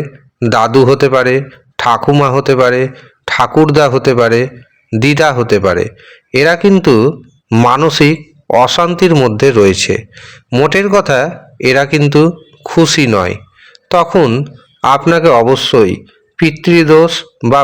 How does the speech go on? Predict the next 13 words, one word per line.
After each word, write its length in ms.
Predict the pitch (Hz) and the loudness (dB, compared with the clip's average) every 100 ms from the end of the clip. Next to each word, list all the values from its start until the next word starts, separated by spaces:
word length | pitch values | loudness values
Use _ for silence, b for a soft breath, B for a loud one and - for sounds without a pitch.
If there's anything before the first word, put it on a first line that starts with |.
| 113 | 0
মাতৃদোষের 840 | 117 113 - 143 131 120 123 123 123 B B _ - | -2 -2 -2 0 2 0 0 -2 -4 B B _ -8
খণ্ডন 560 | - 151 151 151 147 170 - - _ _ | -2 -2 0 2 2 0 -8 -18 _ _
করতে 360 | - 123 - 117 | -2 -2 -2 -2
হবে। 280 | 101 87 90 - B B B B B - | -2 -2 -4 -6 B B B B B -2
আপনার 360 | 135 151 202 214 | -2 0 0 0
বাড়িতে 380 | 160 131 135 165 | 0 -2 0 0
যদি 300 | 156 160 160 110 113 - - _ 131 | 2 0 2 0 -2 -8 -20 _ -6
দেখেন 400 | 131 131 - 127 98 120 - _ _ _ _ _ | -4 -2 -2 -2 -4 -8 -18 _ _ _ _ _
ঘন 320 | 113 98 135 170 | -6 -2 0 0
ঘন 200 | 156 160 147 101 - B B B - | 2 0 0 -2 -6 B B B -4
কালো 360 | - 147 165 190 | 0 0 2 2
বিড়াল 380 | 170 143 139 143 156 | 2 2 2 0 0
আসছে, 480 | 113 113 - - 110 | 0 -2 -4 -4 -2